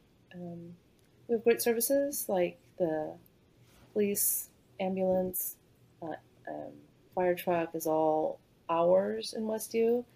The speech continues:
and they cover only our little city. Um, so they're very accessible. Like,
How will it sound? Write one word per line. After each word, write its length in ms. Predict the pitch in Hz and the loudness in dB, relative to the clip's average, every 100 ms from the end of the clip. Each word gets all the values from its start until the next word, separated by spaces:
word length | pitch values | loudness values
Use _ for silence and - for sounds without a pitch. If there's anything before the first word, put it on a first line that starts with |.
| _ - | _ -8
and 120 | 175 | -4
they 80 | 170 | -4
cover 340 | - 180 165 | -2 0 0
only 340 | 160 165 170 175 | 0 -2 -2 -2
our 580 | 151 151 160 160 165 170 185 | -2 -2 0 -2 -4 -6 -4
little 200 | 170 170 | -4 -2
city. 460 | - 185 202 208 208 _ _ _ | -4 -6 -4 -6 -8 _ _ _
Um, 240 | 165 151 151 | -8 -8 -8
so 160 | - | -8
they're 180 | 160 160 | -6 -6
very 300 | 160 165 170 | -4 -2 0
accessible. 880 | 175 170 151 - 156 147 147 147 151 | -2 -2 -4 -6 -6 -4 -2 -2 -2
Like, 200 | 147 143 | -4 -8